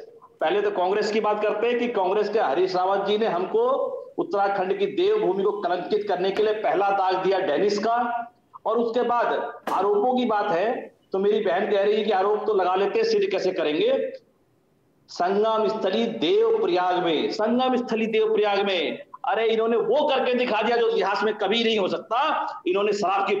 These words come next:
फैक्ट्री लगा दी डडवा भंडाली में। शर्म करनी चाहिए भाजपा के लोगों को, शर्म करनी चाहिए। Hilltop brand पे लिखा होता है देवप्रयाग।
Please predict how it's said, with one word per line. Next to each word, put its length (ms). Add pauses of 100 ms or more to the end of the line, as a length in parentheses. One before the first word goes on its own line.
फैक्ट्री 340
लगा 240
दी 100
डडवा 240
भंडाली 440
में। 280 (280)
शर्म 440
करनी 280
चाहिए 280
भाजपा 380
के 100
लोगों 280
को, 580
शर्म 360
करनी 260
चाहिए। 760
Hilltop 480
brand 300
पे 60
लिखा 220
होता 280
है 420
देवप्रयाग। 840